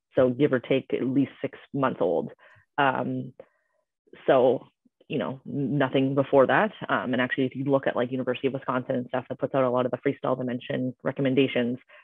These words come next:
they don't offer anything for less than that. Um, so looking at it, at least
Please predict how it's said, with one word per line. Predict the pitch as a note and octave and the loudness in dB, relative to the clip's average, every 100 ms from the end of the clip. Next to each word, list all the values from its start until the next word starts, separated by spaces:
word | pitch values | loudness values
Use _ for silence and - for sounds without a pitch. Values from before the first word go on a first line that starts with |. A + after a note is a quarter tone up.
| _ | _
they | D3 | 4
don't | C#3 - | 6 4
offer | - - E2+ | 2 4 2
anything | A#2+ B2+ A2+ A#2+ | 2 0 -2 0
for | B2+ | 0
less | B2 B2 - | 2 -2 -2
than | - E2 | -6 -2
that. | C#2 - - _ - - - | -4 -4 -10 _ -20 -14 -4
Um, | G#2+ - - - | -2 -2 -6 -2
so | C#3 | 2
looking | C3+ C3+ C3 | 2 2 0
at | B2 | 0
it, | - - | -2 -4
at | - | 2
least | F3+ G3+ | 4 4